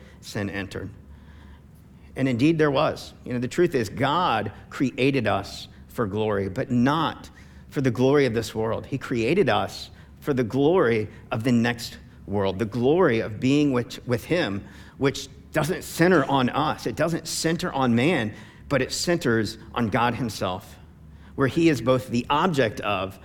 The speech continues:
and the action of glory. And, you know, one thing, one thing we need to realize is that an effect of our sin-skewed view of glory is, is,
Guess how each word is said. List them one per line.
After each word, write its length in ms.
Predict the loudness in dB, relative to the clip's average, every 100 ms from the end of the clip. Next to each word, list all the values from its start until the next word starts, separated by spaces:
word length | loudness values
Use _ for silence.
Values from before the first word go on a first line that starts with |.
| -18 -4
and 120 | 0
the 140 | 0
action 580 | -2 -6 -6 -8 -8 -10 -18 -20 -20 -20 -12
of 140 | -12 -6
glory. 360 | -4 -2 -4 -8 -20 -20 -20 -20 -20 -20 -20 -20 -20 -20 -20 -20 -20 -20 -20 -20 -20 -20 -20 -20 -20 -20 -20 -20 -20 -18 0
And, 240 | 0 0 -2
you 80 | 0
know, 60 |
one 160 | 2 4
thing, 160 | 2 -2 -6 -2
one 140 | 0
thing 120 | 2
we 60 | 2
need 120 | 2
to 60 | 2
realize 440 | 2 2 0 -4
is 80 | -2
that 180 | 0 0
an 100 | -4
effect 640 | -8 0 2 2 -4 -12
of 400 | -2 0 0 -2 -4
our 460 | 0 2 2 0 -4 -18
sin-skewed 680 | -12 -2 0 0 -2 -2 -2
view 180 | 0 0
of 100 | -2
glory 340 | -2 0 0
is, 180 | 0 -4
is, 300 | -6 -6